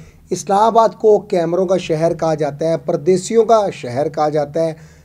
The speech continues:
नाकों का शहर भी कहा जाता है, और पाकिस्तान के दारुल हुकूमत में एक जाली मुकाबला किया जाता है। दो नौजवानों को अब्दी नींद सुलाया जाता है। इल्ज़ाम लगाया जाता है कि एफ़ नाइन पार्क में इन्होंने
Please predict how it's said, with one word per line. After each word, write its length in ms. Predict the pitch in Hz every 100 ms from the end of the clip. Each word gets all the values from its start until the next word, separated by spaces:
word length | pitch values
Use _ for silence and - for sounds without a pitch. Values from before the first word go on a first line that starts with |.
| _
नाकों 540 | 156 160 180 185 196 214
का 140 | 202 175
शहर 360 | - 147 165 170
भी 100 | 180
कहा 220 | 160 156
जाता 300 | 151 143 151
है, 300 | 143 117 - - _ _ _ _ _
और 180 | 202 220
पाकिस्तान 640 | 214 208 185 185 226 240 240
के 100 | 220
दारुल 260 | 208 196
हुकूमत 440 | 170 156 175 196 190
में 100 | 185
एक 180 | 180 139
जाली 320 | 143 165 190 196
मुकाबला 440 | 185 156 147 175
किया 220 | 175 180 165
जाता 320 | 143 143 160
है। 220 | 156 147 151 - _ -
दो 600 | 131 190 214 226 226 254 139
नौजवानों 560 | 151 151 151 147 175 185
को 160 | 170
अब्दी 340 | 147 131 147 180
नींद 200 | 170 160
सुलाया 320 | 147 151 151
जाता 340 | 151 147 151
है। 200 | 151 147 - - -
इल्ज़ाम 380 | 196 - 208 240
लगाया 340 | 226 190 180 170
जाता 300 | 165 160 190
है 160 | 202
कि 240 | 190 196 180 180 175 - _ -
एफ़ 200 | 226 220
नाइन 220 | 220 202 185
पार्क 400 | 180 175 190 190
में 240 | 175 147 131
इन्होंने 360 | - 190 202